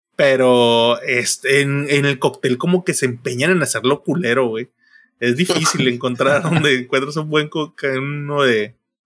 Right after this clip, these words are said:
Speaker 1: un cóctel con buen pulpo. Pero el de camarón rara vez te falla, güey. Entonces ese es bien genérico también. Te queda un poquito ácido, bueno, pues sabes que ahí lo, lo vas arreglando, güey.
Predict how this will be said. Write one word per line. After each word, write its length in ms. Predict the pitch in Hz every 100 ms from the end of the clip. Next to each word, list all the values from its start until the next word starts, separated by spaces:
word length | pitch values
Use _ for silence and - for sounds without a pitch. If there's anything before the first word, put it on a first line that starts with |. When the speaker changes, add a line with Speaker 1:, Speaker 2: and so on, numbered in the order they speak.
| _ -
Speaker 1:
un 80 | 127
cóctel 640 | 180 - - 156 196 247 -
con 200 | 117 117
buen 180 | 123
pulpo. 460 | 120 123 107 - - _ _ - - - _ -
Pero 400 | 240 233 247 240
el 140 | 175 170
de 100 | 185
camarón 580 | 180 180 190 208 220 -
rara 240 | 175 180
vez 160 | 185 185
te 80 | 220
falla, 300 | 214 214 196
güey. 200 | 180 147 _ _
Entonces 460 | 131 123 135 139 143
ese 160 | 147
es 80 | 165
bien 160 | 165 165
genérico 400 | 170 165 165 170
también. 420 | 156 151 165 165 _ - - - _ _ -
Te 140 | 131
queda 200 | 147 160
un 80 | 160
poquito 440 | 175 - 156 165
ácido, 480 | 175 185 196 190 190
bueno, 300 | 185 190 190
pues 80 | 175
sabes 180 | 147 147
que 260 | 160 160 143
ahí 120 | 127
lo, 220 | 135 127
lo 140 | 120
vas 220 | 123 127 151
arreglando, 500 | 139 117 113 113 110
güey. 220 | 107